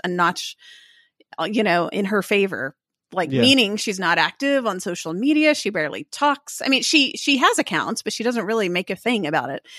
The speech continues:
Speaker 1: She just spends her creative energy writing good stories. And I love that about people that,
Speaker 2: Yeah.
Speaker 1: you know, again, who do their thing well. So, um, you've convinced me I might need to walk down to my bookstore today and just go ahead and buy it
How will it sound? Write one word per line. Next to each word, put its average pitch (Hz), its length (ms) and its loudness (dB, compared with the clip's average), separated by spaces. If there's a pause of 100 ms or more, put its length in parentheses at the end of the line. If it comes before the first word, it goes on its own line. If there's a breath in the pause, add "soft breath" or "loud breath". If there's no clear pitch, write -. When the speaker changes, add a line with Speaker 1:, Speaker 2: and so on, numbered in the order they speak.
(200 loud breath)
Speaker 1:
She 269 140 2
just - 280 0 (120)
spends 247 540 2
her 233 240 4 (160)
creative 220 460 6
energy 190 380 0
writing 165 360 4
good 190 180 0
stories. 180 640 0
And 175 100 0
I 240 80 4
love 180 360 2
that - 280 -4 (100)
about 190 260 -4
people 180 300 -4
that, 131 100 2
Speaker 2:
Yeah. 101 200 0 (120)
Speaker 1:
you 262 100 -2
know, - 140 -6 (100)
again, 226 340 4 (280)
who 226 80 0
do 190 160 -2
their 170 140 0
thing 156 160 -4
well. 120 260 -2
So, - 240 0 (600 loud breath)
um, 220 340 6
you've 302 260 6
convinced 247 380 4
me 170 100 2
I 170 60 4
might 190 140 4
need 196 80 0
to 202 80 4
walk 185 200 4
down 185 160 2
to 190 60 2
my 175 140 4
bookstore 170 340 -2
today 165 260 0
and 160 100 -2
just - 140 -8
go 165 80 0
ahead 175 200 0
and 151 100 0
buy 131 160 6
it 127 180 -2